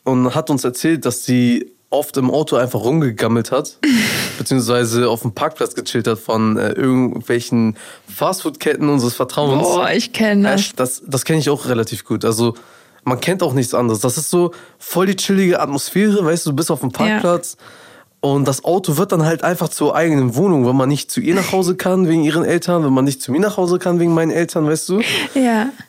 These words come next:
Speaker 1: Beziehungsweise auch gar nicht dahin will, weil das ist so das private Leben. Da kommen wir wieder zurück auf unser Doppelleben,
Speaker 2: <laughs>
Speaker 1: weil selbst wenn, wenn sie mich einladen würde, ich weiß nicht, es ist halt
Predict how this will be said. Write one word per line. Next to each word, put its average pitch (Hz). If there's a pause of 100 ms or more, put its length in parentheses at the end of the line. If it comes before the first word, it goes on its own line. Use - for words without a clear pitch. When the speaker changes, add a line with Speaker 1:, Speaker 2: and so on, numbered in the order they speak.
Speaker 1:
Beziehungsweise 147
auch 143
gar 147
nicht 151
dahin 135
will, 202
weil 127
das 131
ist 139
so 135
das - (100)
private 120
Leben. 160
Da 131
kommen 165
wir 131
wieder 147
zurück -
auf 139
unser 120
Doppelleben, 127 (160)
Speaker 2:
<laughs> -
Speaker 1:
weil 123 (540)
selbst 151
wenn, 180
wenn 143
sie 151
mich 139
einladen 170
würde, 143 (480)
ich 113
weiß 185
nicht, 123
es 123
ist 160
halt 143